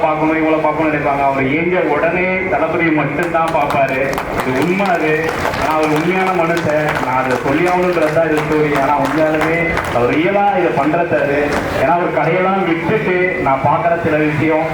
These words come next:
தளபதிக்கோசரம் அவங்கள நம்பி இருக்கிற எல்லாத்துக்குமே ரொம்ப ஹார்ட் ஒர்க் பண்ற ஒரு மனுஷன். அது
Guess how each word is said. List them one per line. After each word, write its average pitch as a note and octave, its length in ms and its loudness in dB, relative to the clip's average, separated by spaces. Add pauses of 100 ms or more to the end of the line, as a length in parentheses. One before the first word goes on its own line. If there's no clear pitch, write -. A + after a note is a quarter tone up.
(220)
தளபதிக்கோசரம் D3+ 880 2
அவங்கள C3+ 240 2
நம்பி C3+ 240 0
இருக்கிற D#3 260 2
எல்லாத்துக்குமே D3 720 0
ரொம்ப C3+ 240 0 (600)
ஹார்ட் - 180 2
ஒர்க் D#3+ 260 2
பண்ற D3+ 180 2
ஒரு D3 240 2
மனுஷன். C3 400 0 (240)
அது - 100 -2